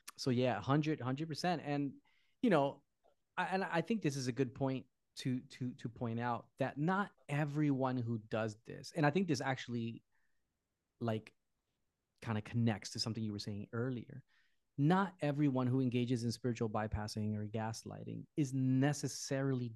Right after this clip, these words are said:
doing it to be harmful. Like that, that it, for them, from their perspective, they're not n-, like, necessarily thinking, "I'm out to hurt this person."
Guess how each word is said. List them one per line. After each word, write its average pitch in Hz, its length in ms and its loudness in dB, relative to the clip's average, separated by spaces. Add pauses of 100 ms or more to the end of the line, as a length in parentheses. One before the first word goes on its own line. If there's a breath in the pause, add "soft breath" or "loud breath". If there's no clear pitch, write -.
(120)
doing 117 320 4
it 110 160 -4
to 120 80 -4
be 104 220 -6 (160)
harmful. 101 520 -8 (520)
Like 127 200 6
that, 143 220 6
that 139 340 4
it, 156 220 4
for 147 140 8
them, 123 280 8
from 123 280 4
their 143 260 10
perspective, - 720 -6 (440)
they're 131 140 6
not 139 220 6
n-, 135 200 2 (180)
like, 127 280 4
necessarily 123 640 6
thinking, 120 500 2
"I'm 120 260 2
out 120 260 0
to 101 160 -6 (200)
hurt 123 220 -2 (100)
this 107 140 -8
person." - 500 -16